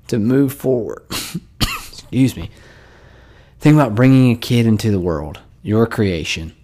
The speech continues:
This whole life thing has always been about creating with others, and it always will be. Your connection,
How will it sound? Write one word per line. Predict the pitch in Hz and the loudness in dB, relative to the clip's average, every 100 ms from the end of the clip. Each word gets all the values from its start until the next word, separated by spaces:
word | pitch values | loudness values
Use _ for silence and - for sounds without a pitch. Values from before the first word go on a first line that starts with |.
| _ _ _ | _ _ _
This | 110 101 | -4 0
whole | 117 123 | 0 2
life | 110 110 107 - | 2 0 -2 -4
thing | 113 110 | -2 -2
has | 104 98 | -2 -6
always | - 95 104 110 107 | -8 -4 -2 0 -2
been | - 104 | -2 -2
about | 104 101 87 | -2 -4 -6
creating | - 101 95 92 87 87 | -10 -8 -6 -4 -6 -6
with | 87 98 | -8 -10
others, | 156 85 82 85 - | -10 -10 -10 -12 -12
and | 95 | -10
it | 95 - | -10 -10
always | 90 92 92 - | -10 -8 -8 -12
will | 85 80 | -16 -16
be. | - - - _ _ _ _ _ _ _ _ _ _ - | -18 -20 -20 _ _ _ _ _ _ _ _ _ _ -8
Your | 113 127 | -4 -2
connection, | 123 110 110 - 107 95 | -2 -2 -2 -4 -4 -4